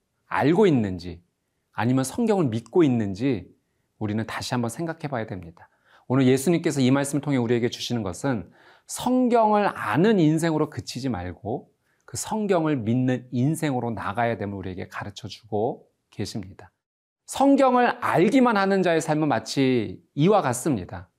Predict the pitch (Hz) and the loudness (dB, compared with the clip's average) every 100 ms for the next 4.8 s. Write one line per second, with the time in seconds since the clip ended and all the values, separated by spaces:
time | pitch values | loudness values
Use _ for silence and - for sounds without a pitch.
0 | _ - 95 95 117 _ _ _ _ _ | _ -18 -16 -16 -20 _ _ _ _ _
1 | _ _ - 165 - - 160 151 143 143 | _ _ -2 -2 -2 0 4 4 4 2
2 | 139 139 139 _ - 101 - 165 196 214 | 2 0 -4 _ -12 -12 -4 2 6 6
3 | 185 135 95 92 - 123 135 135 117 92 | 6 4 2 -4 -4 -2 0 0 -2 -2
4 | 127 175 123 104 101 139 98 | 2 4 4 0 0 0 -2